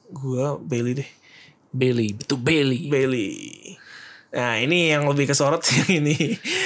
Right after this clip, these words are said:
Speaker 1: Eh, Money in the Bank Ladder Match untuk para superstar pria.
Speaker 2: Gue ada dua nama.
Speaker 1: Gue juga dua.
Speaker 2: Iya.
Speaker 1: Coba sebut.
Speaker 2: Eh,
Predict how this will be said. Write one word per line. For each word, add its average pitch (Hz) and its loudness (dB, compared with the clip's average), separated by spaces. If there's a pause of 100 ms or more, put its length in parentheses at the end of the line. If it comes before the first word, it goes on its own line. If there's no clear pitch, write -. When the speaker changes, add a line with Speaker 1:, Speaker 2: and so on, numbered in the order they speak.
(240)
Speaker 1:
Eh, 135 2
Money 160 2
in 196 2
the 185 0
Bank 185 4
Ladder 180 2
Match 190 0 (680)
untuk 131 -2 (420)
para 160 0
superstar 135 -2
pria. 240 -2 (2250)
Speaker 2:
Gue - -2
ada 147 4
dua 127 4
nama. 131 0 (140)
Speaker 1:
Gue 147 -2
juga 135 0
dua. 120 -2 (180)
Speaker 2:
Iya. 117 -6 (400)
Speaker 1:
Coba 143 0
sebut. 123 -2 (500)
Speaker 2:
Eh, 113 -4